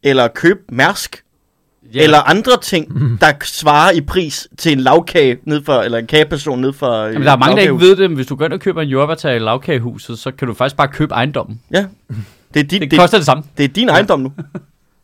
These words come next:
Speaker 1: Og din jordbærtær.
Speaker 3: Du kunne have, altså, du kunne have købt den jordbærmark og alle polakkerne på den.
Speaker 1: <laughs> Og stadigvæk haft, øh,
Speaker 2: <laughs>
Speaker 1: altså, fire hundrede millioner kroner i overskud.
Speaker 2: Tilbage til tært.
Speaker 1: Jamen, jeg forstår bare ikke, altså, det, det, det virker så gennemskueligt efterhånden.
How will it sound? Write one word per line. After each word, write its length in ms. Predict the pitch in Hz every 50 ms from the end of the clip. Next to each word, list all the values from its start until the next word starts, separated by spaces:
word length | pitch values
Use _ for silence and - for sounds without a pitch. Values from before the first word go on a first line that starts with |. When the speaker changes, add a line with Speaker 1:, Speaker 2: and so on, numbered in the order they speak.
| _ _ -
Speaker 1:
Og 120 | 120 120
din 120 | 160 208
jordbærtær. 420 | 180 143 147 151 175 160 - 120 113 - - - _ _ _ _
Speaker 3:
Du 80 | 147 131
kunne 160 | 113 123 120
have, 160 | 117 117 117 -
altså, 220 | - 127 117 143 143
du 140 | - 127
kunne 120 | 107 123 117
have 80 | 110
købt 380 | - - 185 202 190 190 - - _ _ _ _ _
den 140 | 147 147 147
jordbærmark 600 | 135 139 143 143 160 143 131 123 117 110 110 - _ _ -
og 240 | 147 165 165 151 139
alle 120 | 143 151
polakkerne 520 | 147 147 131 113 113 123 127 135 135 120
på 120 | 110 120 117
den. 100 | 117 120 143
Speaker 1:
<laughs> 1300 | - - - - - _ _ _ _ _ _ _ _ _ _ _ _ _ _ _ _ _ _ _ _ _
Og 80 | - 127
stadigvæk 320 | - 143 135 143 143 127
haft, 340 | 113 131 123 110 - _ -
øh, 160 | 123 117 113
Speaker 2:
<laughs> 300 | 113 113 117 120 117 - -
Speaker 1:
altså, 340 | 131 - 151 127 110 110 - -
fire 280 | 143 - - - 160 147
hundrede 240 | 143 151 151 143 135
millioner 360 | 131 127 127 135 - - 127
kroner 280 | 123 135 123 120 120
i 20 | 120
overskud. 220 | 120 135 - 165
Speaker 2:
Tilbage 180 | 139 147 143 139
til 140 | - 139 -
tært. 240 | - 131 120 127 131 - _ _ _ _ 104 98 95 - - _ _ _ _ _ _ _ _ _ _ _ _ _ _ - - - _
Speaker 1:
Jamen, 120 | 139 170 185
jeg 80 | 180
forstår 220 | 180 185 220 214 208
bare 220 | - 180 165 165
ikke, 140 | 170 - -
altså, 180 | 147 143 151
det, 280 | 139 147 165 - - -
det, 140 | 185 175 156 - _
det 140 | 165 175 160
virker 180 | 185 208 214 208
så 100 | 180 170 -
gennemskueligt 500 | 170 151 139 - - 196 190 160 151 135
efterhånden. 340 | - - 127 127 120 147